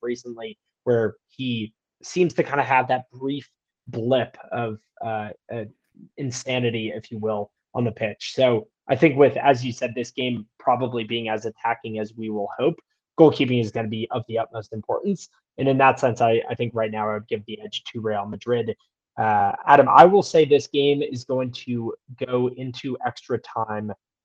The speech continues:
on a two two score line and go to penalties. And for, for better or for worse, Real Madrid will be winning this on a Karim Benzema penalty to cap off, uh, one of the, one of the best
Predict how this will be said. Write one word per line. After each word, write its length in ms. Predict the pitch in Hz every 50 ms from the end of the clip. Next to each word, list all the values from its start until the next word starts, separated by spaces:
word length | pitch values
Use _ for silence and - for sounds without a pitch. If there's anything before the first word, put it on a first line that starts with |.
| _ -
on 160 | 123 117 113
a 80 | 110
two 260 | 107 - - - 139 131
two 240 | 123 - 143 127
score 320 | 120 - - - 120 110 104
line 380 | 104 104 101 101 101 101 98 - _ _ _
and 120 | 117 110 107
go 460 | - 120 123 120 117 117 120 117 - _ _ _ _ _ _ _ _
to 520 | - - - 165 175 175 170 170 175 165 - - _ _ _ -
penalties. 760 | 151 147 131 117 110 - - 113 110 107 110 110 107 110 - - _ _ _ _ _ _ _ _ _ -
And 500 | 131 135 131 131 131 131 127 127 117 - _ _ _ _ _ _ _ _
for, 200 | - 123 113 107
for 200 | - - 143 139
better 280 | 117 147 143 151 156 147
or 40 | 135
for 180 | - - 135
worse, 380 | 120 123 123 120 110 - - - - - _ _
Real 200 | 127 123 123 123
Madrid 360 | 127 123 123 127 127 120 117
will 140 | 113 120 123
be 140 | 117 123 117
winning 280 | 113 113 113 110 107
this 200 | 107 107 - -
on 160 | - 113 113 113
a 60 | 110
Karim 380 | - - - 120 117 117 113
Benzema 500 | 104 110 110 107 104 110 107 110 107 104 104 _ _ _ _
penalty 520 | - 139 123 113 110 107 - - 117 107 101
to 120 | - 123
cap 280 | - - 131 135 131 -
off, 240 | 131 120 117 110 - - _ _ _ _ _ _ _ -
uh, 120 | 110 110
one 180 | 113 127 131 127
of 100 | 120 113
the, 260 | 120 117 113 110 113 _ _ _ _ _
one 120 | - 143 139
of 80 | 131
the 60 | 127 123
best 300 | 120 147 143 139 -